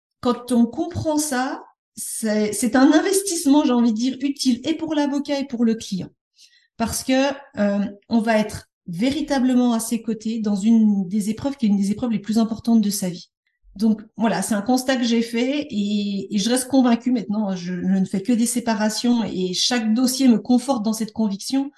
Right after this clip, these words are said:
qu'on peut pas faire que du droit lors d'un, d'un, d'un divorce. Ça ne marchera pas. Forcément, on va embarquer, j'ai envie de dire, les gens dans la mauvaise direction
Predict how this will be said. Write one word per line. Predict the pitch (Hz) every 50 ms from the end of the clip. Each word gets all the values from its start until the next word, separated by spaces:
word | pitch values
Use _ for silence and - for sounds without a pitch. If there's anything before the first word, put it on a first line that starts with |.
| _ _ _ _
qu'on | - 226 233
peut | 226 269 269 269
pas | - 294 294
faire | 294 285 247 233 - -
que | - 240
du | 202 185 208
droit | 185 214 - 190 196 220 240 - _ _ _ _ _ _ _
lors | - 196 208 190 190
d'un, | 180 196 190 - -
d'un, | 185 190 185
d'un | 180 180 - - 185 180 175 175
divorce. | 165 180 180 185 202 202 -
Ça | - 208
ne | 214 214
marchera | 226 247 302 302 - - - 269 - - 202 196 -
pas. | 185 175 190 - _ _ _ _ _ _ _ _ _ -
Forcément, | - - - - - 277 269 254 262 269 277 277 220
on | 214
va | 196 214
embarquer, | 220 233 226 262 - - - 285
j'ai | 254 240
envie | 220 214 214
de | 196
dire, | 202 214 240 220
les | 214 220 220
gens | 214 220
dans | 202 180 180
la | 175 180
mauvaise | 196 233 247 233 269 262 233
direction | 214 214 247 226 240 226 - - - 240 233 240 262 -